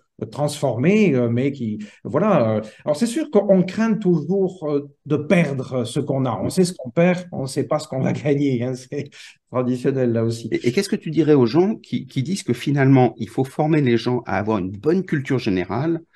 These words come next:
Speaker 2: euh, tout secteur confondu, non pas forcément technicienne, parce que c'est, c'est là où ils ont le plus de créativité et d'adaptabilité, d'agilité, euh, comme montrent les neurosciences. Euh, et donc finalement, il faut re-, reprendre les,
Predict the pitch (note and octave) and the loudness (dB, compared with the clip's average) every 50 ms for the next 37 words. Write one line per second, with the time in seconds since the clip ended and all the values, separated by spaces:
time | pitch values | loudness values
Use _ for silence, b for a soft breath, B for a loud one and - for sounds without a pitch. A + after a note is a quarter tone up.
0 | b b b b b _ - - - - - _ _ _ _ _ _ _ E3+ D#3+ | b b b b b _ -8 -8 -8 -8 -12 _ _ _ _ _ _ _ -6 -2
1 | - D#3 C3+ - C#3+ B2+ C3 - G2 - - G2+ G2+ G2+ D#3 F3 C#3+ A2+ G2+ D3+ | 0 0 0 0 -2 -2 -2 -2 -4 -2 -2 -4 -2 -2 -4 -4 -4 -4 -2 -4
2 | D3+ D3+ C#3+ C#3 - - A2 G2+ G2+ - - B2 - B2 G#2 - - - D3 E3 | -4 -4 -6 -6 -4 -4 -4 -4 -2 -2 -2 -2 0 -2 -4 -4 -4 -4 -4 -4
3 | F#3 F#3 B B B B B - - - - D#3 C#3+ - - C3 - - - - | -4 -6 B B B B B -6 -6 -2 -2 -4 -4 -2 -4 -4 -4 -4 -4 -2
4 | C3 C3 D3+ D#3+ D3 C3 A2+ B2+ A2 G#2+ - - F3 D3 - A#2 - - - D#3 | -2 0 2 2 0 2 2 0 0 0 -2 -8 -8 -6 -6 -6 -6 -6 -4 -4
5 | D#3 D3 C#3 - - C3+ B2 C#3 C3+ - C#3 B2+ A2 - A#2 A#2+ C3+ C3 - - | -4 -4 -4 -4 -6 -2 -2 -2 -2 0 0 0 2 0 0 0 -2 -4 -2 -4
6 | A2+ - G#2+ G2+ G2 G2 - - D#3 F3 F#3 - - - F#2 G2 G2 G2+ G2+ G2 | -4 -4 -4 -6 -8 -10 -6 -4 -2 -2 -2 -4 -6 -6 -6 -4 -4 -6 -8 -8
7 | G2+ - - D3 F3+ - B B B B B B - - - - - G2+ A2 - | -8 -4 -4 -4 -4 -4 B B B B B B -8 -6 -6 -4 -2 -2 -2 0
8 | - G2 G#2 G2+ - G#2 F2 F#2 F#2 E2+ - F2+ F2+ - - C3+ D3+ F#3 - - | 0 0 -2 0 0 0 0 0 0 0 -2 -4 -4 -4 -4 -4 -4 -6 -10 -14
9 | b b b b b - - F#2 G2 G2 F#2+ - G#2+ A2+ A#2 A#2 - - C3+ C3+ | b b b b b -8 -4 0 0 0 2 2 4 4 4 2 2 0 2 4
10 | C3 C3 C3+ C3+ G#2+ - - - B2 A#2+ A2 - - F#2+ G2+ C3 D#3 D#3 - - | 4 4 4 4 2 -2 -2 0 2 2 2 0 -2 2 4 4 4 4 2 0
11 | G2+ C3+ - - - - E3 D3+ C3 - | -2 -2 -2 -2 -2 -2 0 0 -2 -4